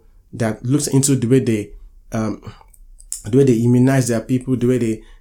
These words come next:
the way they get things done, their programs that are looking at, that are looking into how they've been able to curtail and contain outbreaks in the past,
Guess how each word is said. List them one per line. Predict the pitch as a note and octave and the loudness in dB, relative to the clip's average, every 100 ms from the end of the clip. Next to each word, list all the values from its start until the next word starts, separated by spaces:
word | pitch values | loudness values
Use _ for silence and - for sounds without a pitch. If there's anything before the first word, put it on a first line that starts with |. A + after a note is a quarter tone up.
| - | -8
the | A#2+ | -2
way | |
they | C3+ | 0
get | G#2+ C3 B2+ | 2 -2 0
things | B2+ A2 | -2 -2
done, | A#2 B2 C3 C#3 - - _ - | -2 -2 -2 -6 -20 -20 _ -6
their | A2+ A2+ | -4 -4
programs | - C#3+ C#3 C#3 C#3 | 0 0 2 0 0
that | B2 | 0
are | A2+ | 0
looking | B2+ B2 | 0 -2
at, | A#2+ | -2
that | B2+ A2 - A2+ A2 - F#2 | -4 -8 -6 -8 -8 -10 -4
are | A#2+ | 0
looking | C#3 C#3 | 0 0
into | C3+ C3 C3 - - _ | 0 -2 -2 -8 -20 _
how | C3+ C#3 | -2 0
they've | B2+ | 2
been | B2 C3+ | 2 2
able | C3+ | 2
to | C3+ A#2 | -2 -6
curtail | - A#2+ A#2 - D#3+ D#3 - - - - - | -4 -6 -4 -2 2 2 0 -12 -20 -20 -6
and | B2+ B2 | -4 -2
contain | - A#2+ - D#3 D3 C#3+ - - - - | 0 -2 2 2 2 -2 -10 -20 -20 -4
outbreaks | E3 E3 A#2+ C3 G#2+ - | 0 0 2 0 0 -2
in | C#3 | 0
the | C3+ | -2
past, | C#3 E3+ A#2+ - | 0 -2 -2 -8